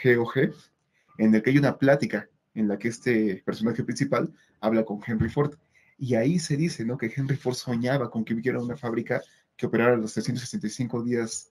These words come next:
del año sin ninguna intervención humana más que dos ingenieros de mantenimiento. Y a esa maravilla tecnológica él la, la, la llamaba como la solitaria. Entonces, eso también es parte de la promesa de la industria cuatro punto cero, que todas las fábricas puedan alcanzar,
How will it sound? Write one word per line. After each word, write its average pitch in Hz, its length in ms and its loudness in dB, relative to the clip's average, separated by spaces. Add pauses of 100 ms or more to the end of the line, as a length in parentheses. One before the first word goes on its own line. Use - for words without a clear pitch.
del 92 300 -4
año 131 320 2 (380)
sin 110 240 0
ninguna 117 280 4
intervención 131 500 0
humana 123 540 -4
más 113 300 0
que 113 160 -2
dos 123 220 0
ingenieros 120 420 -2
de 113 60 0
mantenimiento. 113 680 0 (460)
Y 110 120 2
a 110 40 2
esa 147 300 2 (200)
maravilla 120 460 4
tecnológica 123 640 0
él 120 240 -4
la, 117 140 0 (160)
la, 117 260 -12
la 110 120 2
llamaba 113 340 0
como 107 180 -2
la 104 80 -2
solitaria. 107 580 -2 (520)
Entonces, 120 340 0
eso 143 180 4
también 123 280 2
es 120 100 -2
parte 117 380 -4
de 113 80 0
la 107 80 0
promesa 110 340 -2
de 110 100 0
la 107 60 2
industria 110 340 -4
cuatro 110 240 -4
punto 117 220 -12
cero, 135 320 -2 (300)
que 110 80 -4
todas 139 200 4
las 123 140 -2
fábricas 127 380 0 (120)
puedan 123 300 4
alcanzar, 117 500 -2